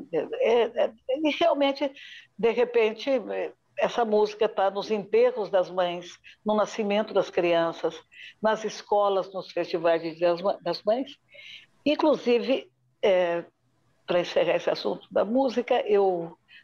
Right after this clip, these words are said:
atualmente tô fazendo um projeto onde eu vou gravar essa música.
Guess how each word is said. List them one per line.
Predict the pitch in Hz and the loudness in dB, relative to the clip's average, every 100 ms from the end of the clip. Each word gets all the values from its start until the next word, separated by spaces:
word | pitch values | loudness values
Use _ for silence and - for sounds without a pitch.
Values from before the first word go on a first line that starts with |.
| - | -6
atualmente | 202 190 233 226 196 208 - | -4 -2 0 0 2 -4 -4
tô | 202 | -8
fazendo | 190 196 185 190 190 | 0 0 0 -2 -2
um | 196 | -2
projeto | 208 202 196 185 180 - - _ _ _ _ _ _ _ | 0 0 2 0 0 -8 -20 _ _ _ _ _ _ _
onde | - 202 185 | 0 2 4
eu | 202 | 2
vou | 185 208 | 2 2
gravar | 233 233 214 | 2 0 0
essa | 202 196 214 | -2 0 -2
música. | 214 202 190 - 190 214 226 | 0 0 -2 -2 -2 0 -2